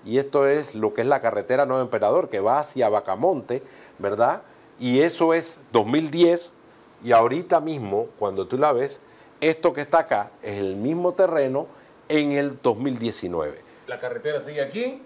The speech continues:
Speaker 1: La carretera sigue aquí, barriadas nuevas, barriadas nuevas, barriadas nuevas,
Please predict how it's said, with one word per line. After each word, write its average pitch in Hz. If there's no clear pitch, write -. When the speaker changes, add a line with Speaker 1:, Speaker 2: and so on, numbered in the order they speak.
Speaker 1:
La 131
carretera 123
sigue 131
aquí, 180
barriadas 110
nuevas, 143
barriadas 104
nuevas, 123
barriadas 98
nuevas, 117